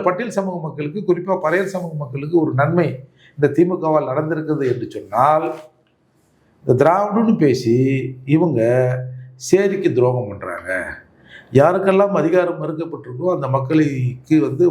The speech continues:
வாய்ப்பு கொடுத்து அவர்களை தூக்கி மேல நிறுத்துறேன்னு சொல்லி நிமிர்ந்தே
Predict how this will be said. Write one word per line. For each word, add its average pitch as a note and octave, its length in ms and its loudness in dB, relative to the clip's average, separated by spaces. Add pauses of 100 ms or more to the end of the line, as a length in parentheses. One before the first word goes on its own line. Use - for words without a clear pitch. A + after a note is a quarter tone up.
வாய்ப்பு D#3 320 -4
கொடுத்து B2+ 260 -2
அவர்களை C3 300 -4
தூக்கி E3+ 320 0
மேல D#3 180 4
நிறுத்துறேன்னு B2 460 -6
சொல்லி B2+ 220 4 (1300)
நிமிர்ந்தே G#3+ 480 6